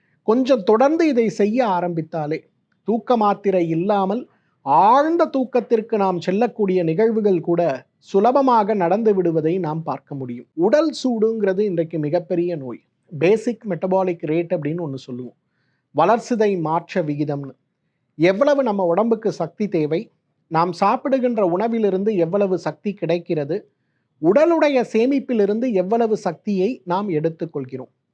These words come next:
அப்ப வழக்கமாக உண்ணுகின்ற உணவிலிருந்து உடலுக்கு தேவையான சக்திகள் கிடைக்கும் போது, நம்முடைய பேசிக் மெட்டபாலிக் ரேட்டுன்னு சொல்லக்கூடிய வளர்சிதை மாற்றம் சீராக இருக்கும். ஒருவேளை நாம் சாப்பிடுகின்ற உணவில் இருக்கக்கூடிய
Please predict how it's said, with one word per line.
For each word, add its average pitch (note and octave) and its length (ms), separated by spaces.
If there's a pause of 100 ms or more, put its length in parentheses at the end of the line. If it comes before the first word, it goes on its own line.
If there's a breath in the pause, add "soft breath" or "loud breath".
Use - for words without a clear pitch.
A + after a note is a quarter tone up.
(520)
அப்ப A3 220
வழக்கமாக C#4+ 760
உண்ணுகின்ற C4+ 540
உணவிலிருந்து A3+ 880
உடலுக்கு C4 520
தேவையான A3 560
சக்திகள் A3 480
கிடைக்கும் G3+ 500
போது, G3 420
நம்முடைய F3+ 460
பேசிக் B3+ 480
மெட்டபாலிக் G3 560
ரேட்டுன்னு F#3 340
சொல்லக்கூடிய F3 580
வளர்சிதை G#3 580
மாற்றம் F3 460
சீராக F#3 500
இருக்கும். C#3 400 (720)
ஒருவேளை A3 800
நாம் F#3 280
சாப்பிடுகின்ற C#4+ 760
உணவில் B3 380
இருக்கக்கூடிய G3+ 640